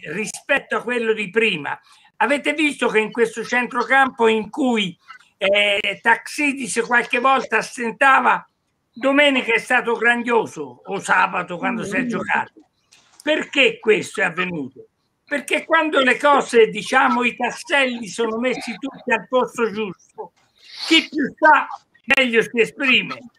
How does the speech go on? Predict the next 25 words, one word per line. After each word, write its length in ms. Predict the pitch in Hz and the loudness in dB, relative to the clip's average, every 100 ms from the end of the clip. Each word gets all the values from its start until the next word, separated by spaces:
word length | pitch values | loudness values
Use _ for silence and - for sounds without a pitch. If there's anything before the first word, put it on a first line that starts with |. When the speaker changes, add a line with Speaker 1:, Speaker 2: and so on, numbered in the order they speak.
| _ _ _ | _ _ _
Speaker 1:
Ecco 360 | 302 311 - 269 | 0 0 0 -2
perché 380 | 254 - 262 254 | -2 -2 -2 0
mi 140 | 240 | 6
aspetto 680 | 247 220 - 220 214 - 226 | 6 6 4 4 4 2 0
anche 640 | 226 - - 208 151 - _ _ - _ - | 0 -2 -6 -6 -8 -12 _ _ -20 _ -10
che, 140 | 196 | -8
vista 400 | 208 277 - 240 | -4 -4 -2 0
la 140 | 220 202 | 2 0
co-, 140 | 240 196 - | -10 -14 -4
che 100 | 214 | 2
la 240 | 220 220 | 4 4
situazione 720 | 180 - 233 226 214 269 262 254 | 2 -6 -4 -2 -2 -2 -2 -2
come 240 | 214 220 214 | -2 0 -2
si 180 | 240 | -6
sta 220 | 180 247 233 | -6 -2 -2
mettendo, 840 | 226 214 - 226 190 180 170 - _ _ _ | -2 -6 -2 -4 -2 -8 -10 -12 _ _ _
con 280 | - 226 233 | 2 2 2
tutti 300 | 311 294 - | -2 -4 -4
i 60 | 254 | -8
puntelli 720 | 240 233 226 262 247 233 208 | -4 -4 0 2 2 0 0
che 120 | 226 | 2
esistono 680 | 220 240 240 - 226 208 208 | 2 2 -4 -2 -2 0 4
lateralmente 1000 | 226 208 - 226 220 233 247 226 - 208 | 4 2 0 0 2 0 -2 -2 -6 -12
sulle 280 | - 220 208 | -8 -6 0
fasce, 580 | 226 220 - - 180 | 2 2 0 -12 -12